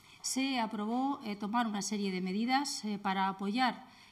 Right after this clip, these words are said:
a estas, eh, personas, eh, que estaban afectadas, eh, por el incendio, que, por lo tanto, eh, hasta que la actividad se renueve en la fábrica de Embutidos Rodríguez, eh, tenían una situación social,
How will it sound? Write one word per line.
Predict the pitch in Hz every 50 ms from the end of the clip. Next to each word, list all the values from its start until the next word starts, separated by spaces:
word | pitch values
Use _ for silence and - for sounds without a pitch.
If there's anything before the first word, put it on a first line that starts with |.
| - -
a | 220 202 202
estas, | 208 202 208 - - 208 208 202 - 190
eh, | 220
personas, | 190 - 214 208 - - 226 226 226 220 226 233 - -
eh, | 226 202 196 196
que | 208
estaban | 190 - 240 226 226 226 220
afectadas, | 214 220 220 202 - - 247 240 208 185 170 175 170 - -
eh, | 180 185
por | 180 - 226 240
el | 247 233
incendio, | 220 208 196 - 226 214 220 208 220 226 240 240 - - - - -
que, | - 220
por | - 220 208
lo | 214 214 208
tanto, | 247 247 254 254 247 - 180 170 175 - -
eh, | 214 208 196 196 196 196 196 -
hasta | 208 214 196 - - 214 208 202 -
que | - 208 196 196 190 196 196
la | 208 202 202 202 196 196 196
actividad | 190 180 - - 220 202 208 220 247 262 254 254 -
se | - - 240
renueve | 208 202 214 208 226 240 247 240 208 185 175 - - - - - - - - -
en | - 208 202
la | 202 196
fábrica | 202 240 240 226 220 196 190 - 185
de | 185 190
Embutidos | 196 185 190 190 226 233 240 233 214
Rodríguez, | 208 208 202 208 208 208 208 220 226 240 226 - -
eh, | 208 202 196 190
tenían | 196 - 196 202 202 214 214 214
una | 208 208
situación | 202 - 208 - 214 202 202 196 202 214 202 202 202 208 208
social, | - - 208 190 - - 214 208 208 202 202